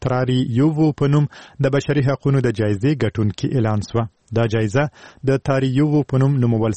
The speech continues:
سوې ده چې په اتلس سوه اته نوي میلادي کال کې یې په فرانسه کې د بشري حقونو ټولنه جوړه کړې وه او لومړۍ جایزه یې په نولس سوه پنځه اتیا میلادي کال کې د نژادي تبعیض ضد سرلاري مبارز نیلسن منډیلا ته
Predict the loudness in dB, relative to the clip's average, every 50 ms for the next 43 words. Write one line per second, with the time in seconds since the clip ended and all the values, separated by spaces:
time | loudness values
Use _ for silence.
0 | -2 -2 0 0 0 0 -2 -4 -2 -2 -2 -2 -2 -2 -2 -4 -2 -2 -2 0
1 | 0 0 0 -2 0 0 0 -2 -4 -10 -20 _ _ _ _ _ _ -4 -4 -2
2 | 0 0 0 2 2 2 2 2 2 0 0 -2 -2 0 -2 -2 -2 -4 -4 -2
3 | 0 0 0 0 0 -2 -2 -2 -2 -2 -2 -2 -2 -2 -2 -2 -4 -4 -2 -4
4 | -2 -2 0 -2 -2 -2 -2 0 0 0 -2 -2 0 0 2 2 0 0 -2 -2
5 | -2 0 0 -2 -2 -2 -2 -2 -2 -4 -4 -4 -2 -2 0 -2 -2 -4 -4 _
6 | _ _ 0 0 2 2 2 0 0 0 0 0 0 -2 0 0 0 0 2 2
7 | 2 0 0 -2 -6 -14 _ -2 0 2 2 2 2 0 0 0 0 0 0 0
8 | 0 0 0 0 0 0 -2 -4 -2 -2 0 0 2 2 2 2 2 0 -2 -2
9 | -2 -2 -4 -4 -4 -2 0 0 0 0 0 0 0 0 -2 -2 -2 -4 -4 0
10 | 0 0 0 -2 -6 -16 -20 -20 -20 -20 -20 -12 -6 -2 0 0 0 0 -4 -4
11 | -2 -4 -4 -2 0 0 0 0 0 0 0 0 0 -2 0 0 -2 -2 -4 -10
12 | _ _ _ _ _ _ _ 0 0 0 0 -2 -2 -2 -2 -2 0 0 0 0
13 | 0 0 0 0 0 0 -2 -2 -2 -4